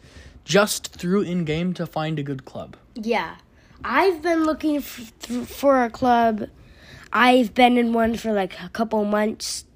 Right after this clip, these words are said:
Speaker 2: Then I just didn't like it. And then I moved to another one. Uh-uh, wasn't for me. Uh-uh, wasn't for me. So we made our own club. It's at thirty members. Thank you for,
Speaker 1: It's,
Speaker 2: guys, for
Speaker 1: yeah,
Speaker 2: doing
Speaker 1: it's
Speaker 2: that.
Speaker 1: max members. I don't know how many people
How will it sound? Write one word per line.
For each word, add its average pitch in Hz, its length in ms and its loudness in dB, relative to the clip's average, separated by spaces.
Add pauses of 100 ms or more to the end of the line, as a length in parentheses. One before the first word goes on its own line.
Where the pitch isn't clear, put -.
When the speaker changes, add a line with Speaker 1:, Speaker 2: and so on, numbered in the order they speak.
Speaker 2:
Then 233 400 2
I 214 180 0
just 190 300 -6
didn't 220 220 0
like 190 260 -4
it. 190 260 -2 (280)
And - 540 -12
then 185 160 -2
I 180 100 -4
moved 196 280 -2
to 202 100 -2
another 196 300 0
one. 185 400 -2 (460)
Uh-uh, 190 600 2
wasn't 202 340 0
for 196 120 -4
me. 175 500 -2
Uh-uh, 180 460 0
wasn't 180 320 -6
for 185 120 -8
me. 170 300 -6 (320)
So 240 360 4
we 220 200 0
made 269 220 6
our 247 160 4
own 226 200 0
club. 220 360 0 (100)
It's - 180 -8
at 226 160 0
thirty 262 360 4
members. 214 480 0
Thank 214 280 -2
you 220 80 -2
for, - 200 -12
Speaker 1:
It's, 185 120 -4
Speaker 2:
guys, 196 220 -2
for 233 60 2
Speaker 1:
yeah, 240 160 4
Speaker 2:
doing 226 100 6
Speaker 1:
it's 175 140 -2
Speaker 2:
that. 175 260 -14 (140)
Speaker 1:
max 214 420 4
members. 220 340 6
I 202 160 4
don't 285 140 6
know 269 140 6
how 220 160 2
many 214 280 2
people 202 580 -4